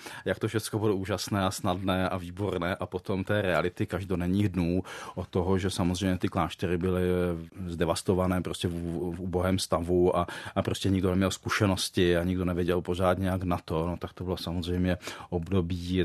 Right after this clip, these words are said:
takové jako hledání, možná někdy i, i sporů a nedorozumění a, a hádek, ale zase na druhé straně jako obrovské dynamiky a, a, a síly a nadšení a entuziasmu.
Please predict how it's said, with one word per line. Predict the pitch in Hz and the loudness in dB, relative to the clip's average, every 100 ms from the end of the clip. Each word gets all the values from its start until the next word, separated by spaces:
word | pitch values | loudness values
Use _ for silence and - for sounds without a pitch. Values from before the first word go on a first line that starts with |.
| 82 | 0
takové | - 101 | -6 0
jako | 92 104 | 0 2
hledání, | 101 95 113 123 117 110 | 2 2 4 4 4 2
možná | 107 92 92 92 | 0 -4 -4 -6
někdy | 85 90 98 95 92 87 | -6 -4 -2 0 0 0
i, | 95 95 78 | 0 0 0
i | |
sporů | 98 - 107 117 127 120 113 87 | -4 -2 4 4 6 6 6 4
a | 87 85 | 2 0
nedorozumění | 87 98 117 117 101 104 98 95 92 92 | 2 2 4 4 4 2 2 2 2 0
a, | 87 85 - | -2 -6 -6
a | |
hádek, | 92 95 104 107 90 | 0 2 4 2 2
ale | 92 104 | 2 4
zase | 98 - | 2 2
na | 98 | 2
druhé | 98 98 | 4 2
straně | - - 92 90 | 0 -2 0 0
jako | 80 95 | 0 0
obrovské | 87 85 85 - | 0 0 -2 -2
dynamiky | 82 85 80 95 87 - 87 80 | -2 -2 0 0 0 0 0 -2
a, | 80 | -4
a, | 71 60 | -4 -2
a | 71 - | -2 0
síly | - - 82 90 98 | -2 0 0 2 2
a | 82 | 2
nadšení | 80 - - 90 95 | 0 -2 0 0 0
a | 85 | 0
entuziasmu. | 82 87 87 80 80 78 | -2 -4 -4 -4 -4 -6